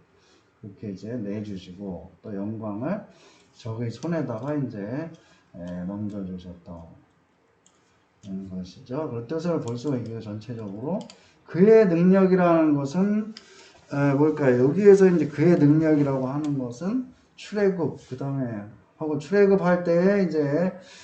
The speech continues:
이스라엘 백성들이, 에, 놔주지 않으려고 하는 바로에게 이제 열 가지 재앙을 내리고 그다음에 홍해를 갈라가지고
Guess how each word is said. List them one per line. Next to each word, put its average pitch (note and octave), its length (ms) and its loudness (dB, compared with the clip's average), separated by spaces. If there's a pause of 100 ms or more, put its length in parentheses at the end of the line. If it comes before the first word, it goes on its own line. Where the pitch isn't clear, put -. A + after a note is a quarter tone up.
(120)
이스라엘 E3 380 2
백성들이, B2+ 600 -2
에, F3+ 720 -8 (240)
놔주지 C3 400 -6
않으려고 A2 480 -6
하는 A2+ 340 -8
바로에게 A2 960 -6
이제 A2+ 160 -6
열 A#2 200 -4
가지 B2 260 -2
재앙을 A#2 420 -4
내리고 G2+ 560 -8
그다음에 A#2+ 320 -8
홍해를 C3 640 0
갈라가지고 G#2+ 880 -6